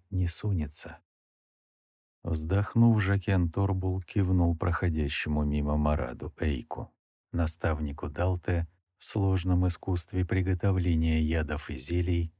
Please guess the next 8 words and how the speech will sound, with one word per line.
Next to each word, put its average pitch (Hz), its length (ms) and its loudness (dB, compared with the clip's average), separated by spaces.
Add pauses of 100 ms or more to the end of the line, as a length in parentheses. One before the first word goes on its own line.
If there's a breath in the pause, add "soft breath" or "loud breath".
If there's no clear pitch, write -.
(300)
и 120 140 2
получил 120 540 0
скупой, 95 600 0
но 87 160 4
вежливый 76 640 -2
кивок 73 480 -6
в 69 60 -8
ответ. 71 520 -6